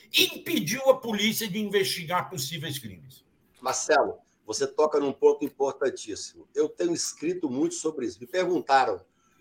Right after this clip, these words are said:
Speaker 2: há mais de um ano se a Lava Jato tinha acabado. Eu disse, "Não acabou." Agora começa uma etapa de fazer, investigar a fundo e seriamente o que levou essa estrutura da Lava Jato a se manter por tanto tempo. Eu concordo plenamente com você.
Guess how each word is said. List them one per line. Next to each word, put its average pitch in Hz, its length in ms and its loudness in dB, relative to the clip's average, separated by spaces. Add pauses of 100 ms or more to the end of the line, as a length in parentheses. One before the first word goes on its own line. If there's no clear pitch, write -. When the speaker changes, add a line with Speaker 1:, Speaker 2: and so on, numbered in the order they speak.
(140)
Speaker 2:
há 110 100 -2
mais 147 360 4
de 143 100 -2
um 120 160 2
ano 131 180 2
se 127 140 -6
a 131 60 0
Lava 131 200 0
Jato - 260 -2
tinha 139 120 -4
acabado. - 460 -4
Eu 101 80 -4
disse, - 260 -14
"Não 151 160 2
acabou." 143 480 -2 (480)
Agora 117 360 -4
começa 139 480 -2
uma 131 100 0
etapa 139 460 -4
de 127 120 -12
fazer, 120 420 -4 (120)
investigar 107 580 -4
a 110 80 -2
fundo 135 360 -4
e 113 40 -8
seriamente 110 840 -2 (360)
o 131 80 -6
que 175 240 -6
levou 151 460 6
essa 147 180 2
estrutura 147 540 -2
da 135 80 0
Lava 120 220 0
Jato 123 220 -4
a 123 40 -6
se 131 120 -8
manter 123 300 -6
por - 160 -18
tanto 117 280 -8
tempo. - 240 -12
Eu 127 60 -8
concordo 165 460 2 (340)
plenamente 175 460 8
com 127 100 -8
você. - 360 -4